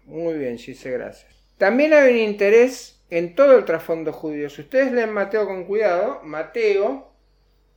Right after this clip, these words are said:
habla de las instituciones, habla de la ley, habla del templo, habla de la cultura, considera constantemente el trasfondo judío. Si nos acordamos quién era Mateo, a Mateo no lo quería nadie,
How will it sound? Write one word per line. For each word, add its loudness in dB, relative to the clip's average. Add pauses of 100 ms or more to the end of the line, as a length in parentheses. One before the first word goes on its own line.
(120)
habla 0
de 0
las -8
instituciones, 0
habla -2
de 0
la -2
ley, 4
habla 0
del -4
templo, 0
habla -2
de -2
la -4
cultura, -2
considera -4
constantemente -6
el -8
trasfondo -8
judío. -8
Si -10
nos -6
acordamos -2
quién -8
era -2
Mateo, -2
a -4
Mateo -4
no 0
lo -2
quería -2
nadie, -2